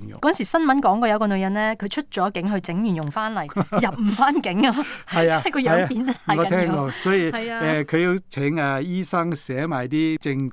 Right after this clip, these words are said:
Speaker 1: 據啊，啲文件啊，咁先去，因為佢面未完全康復㗎嘛，腫咗痛，
Speaker 2: 係。
Speaker 1: <laughs> 護照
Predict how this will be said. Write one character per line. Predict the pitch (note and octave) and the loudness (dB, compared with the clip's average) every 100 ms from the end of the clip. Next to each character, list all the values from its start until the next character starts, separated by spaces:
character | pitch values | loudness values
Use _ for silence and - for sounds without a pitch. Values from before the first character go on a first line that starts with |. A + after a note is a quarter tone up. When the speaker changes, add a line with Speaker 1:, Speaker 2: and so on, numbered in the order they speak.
| C3+ | -4
Speaker 1:
據 | B2+ | -4
啊， | C3 B2+ C3 C3 | -4 -4 -4 -6
啲 | B2+ C3+ C#3 C3 | -6 -4 -4 -4
文 | A#2+ A2+ | -6 -8
件 | A2+ A#2+ | -8 -6
啊， | C3+ | -6
咁 | B2 B2 | -6 -10
先 | B2 A#2 | -10 -10
去， | A2+ A2 A2+ - - | -10 -12 -16 -20 -2
因 | B3 | -2
為 | |
佢 | G#3+ G3 | 2 2
面 | E3 D#3+ D3+ | 2 2 2
未 | D3+ D#3+ | 2 0
完 | D3+ C3 | -2 -4
全 | A#2+ D3 | -4 -2
康 | D3 G#3 | 0 0
復 | - C#3 | -2 -6
㗎 | C#3 | -4
嘛， | C#3+ D3+ | 0 0
腫 | D#3 C#3 G3 | 0 0 0
咗 | F3+ D3+ | 2 0
痛， | D3 D3 | 0 0
Speaker 2:
係。 | G#3+ G3+ - - | 2 0 0 -6
Speaker 1:
<laughs> | - | -6
護 | D3 D3+ | -2 0
照 | D#3+ | 0